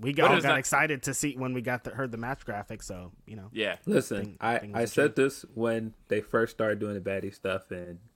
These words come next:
Speaker 3: they, you know, collectively jumped, uh, Marina Shafir. I was like, "I like the three of them together." And immediately I thought about it. I was like, "Man, if you're gonna put this trio against Cosmic Angels, I would love it." Like,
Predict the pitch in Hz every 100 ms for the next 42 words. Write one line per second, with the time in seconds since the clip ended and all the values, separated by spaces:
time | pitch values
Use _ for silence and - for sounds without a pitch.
0 | - 98 98 92 - 107 95 90 92 _
1 | _ - 120 127 123 113 117 101 107 98
2 | - 98 95 92 101 - 101 101 - -
3 | - 85 82 - - 90 - 87 87 98
4 | 98 95 98 104 101 101 98 107 110 110
5 | 107 - 156 - _ _ _ _ - 98
6 | - 95 107 123 120 113 117 117 127 139
7 | 117 101 98 98 92 92 - 92 90 90
8 | 110 117 139 135 - 147 - 131 - 139
9 | 123 98 98 104 101 98 - - 101 101
10 | 95 95 87 78 - - - - 95 95
11 | - - - - _ 95 95